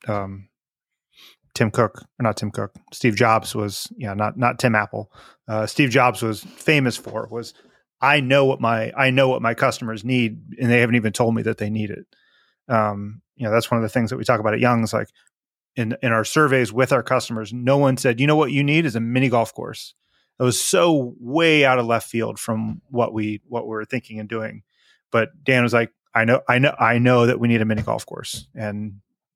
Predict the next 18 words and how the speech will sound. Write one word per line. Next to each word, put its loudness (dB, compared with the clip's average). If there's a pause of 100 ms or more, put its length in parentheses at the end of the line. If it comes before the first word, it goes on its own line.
(140)
unfortunately, 0
he 4
doesn't 0
listen -6
to -8
this, -6
so -4
he -2
won't -6
hear -6
me -8
giving -4
him -10
credit, -2
but -2
he 0
was -4
right. 0